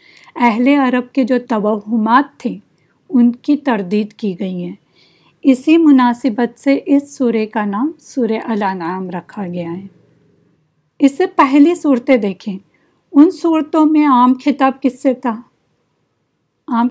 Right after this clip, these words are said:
خطاب تو اہل کتاب سے تھا۔ اب اس صورت میں زیادہ طور سے آپ دیکھیں گے کہ مشرک مخاطب ہیں، مشرکوں کو مخاطب کیا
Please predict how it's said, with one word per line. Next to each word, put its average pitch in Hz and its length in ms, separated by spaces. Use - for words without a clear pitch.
خطاب 277 280
تو 262 140
اہل 233 340
کتاب 226 480
سے 254 200
تھا۔ 220 340
اب 262 120
اس 349 340
صورت 269 440
میں 233 460
زیادہ 233 500
طور 262 180
سے 254 280
آپ 226 220
دیکھیں 240 340
گے 233 100
کہ 233 160
مشرک 240 540
مخاطب 202 600
ہیں، 190 120
مشرکوں 240 500
کو 240 320
مخاطب 226 560
کیا 202 220